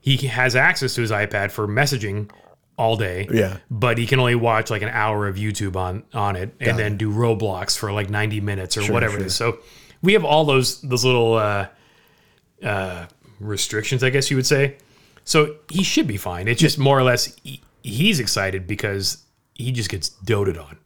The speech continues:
Speaker 2: Right.
Speaker 1: So if he goes, "Oh, I'm hungry, I want lobster," like, my stepmom and aunt will be like, "All right, let's go make you some lobster something or other."
Speaker 2: Oh, Jesus.
Speaker 1: Like, they just, well, because when he was a toddler,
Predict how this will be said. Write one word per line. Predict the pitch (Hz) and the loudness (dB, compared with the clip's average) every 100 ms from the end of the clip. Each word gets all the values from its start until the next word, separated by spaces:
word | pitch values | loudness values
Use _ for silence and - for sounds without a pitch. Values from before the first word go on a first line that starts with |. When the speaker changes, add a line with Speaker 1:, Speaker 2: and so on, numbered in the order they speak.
| _ 117 | _ 2
Speaker 2:
Right. | 113 90 82 | 2 2 -8
Speaker 1:
So | - 131 | -2 0
if | 120 | 2
he | |
goes, | 127 123 | 2 2
"Oh, | - 180 139 | 2 2 2
I'm | 143 170 135 | 2 2 0
hungry, | 123 147 120 113 | 2 2 2 2
I | 131 | 4
want | 120 110 104 | 2 0 0
lobster," | 120 120 - 92 | 2 0 -2 -6
like, | 87 95 - | -6 -8 -4
my | 110 104 104 107 | -2 0 -2 -4
stepmom | - 123 113 110 101 | -2 -2 0 -2 -2
and | |
aunt | 101 107 | -2 -2
will | 98 | -2
be | |
like, | 101 101 | -4 -2
"All | 113 156 | 2 4
right, | 262 330 170 | 4 2 0
let's | 165 | 2
go | 214 | 4
make | 190 196 | 6 4
you | 208 | 2
some | - 196 170 | 2 4 4
lobster | 147 185 - 190 | 4 2 4 2
something | 165 190 180 | 4 2 4
or | 147 | 4
other." | 110 87 | 4 -2
Speaker 2:
Oh, | |
Jesus. | 85 85 85 87 - - | -8 -12 -12 -12 -14 -2
Speaker 1:
Like, | 127 127 - | 0 0 -2
they | 143 147 | 0 2
just, | 143 - - - - | 2 -4 -6 -20 -8
well, | 233 | -2
because | 220 233 | 0 2
when | 208 214 | 4 4
he | 202 | 4
was | 196 | 4
a | 160 | 0
toddler, | - - 294 165 87 98 | -2 -4 -4 -4 -6 -10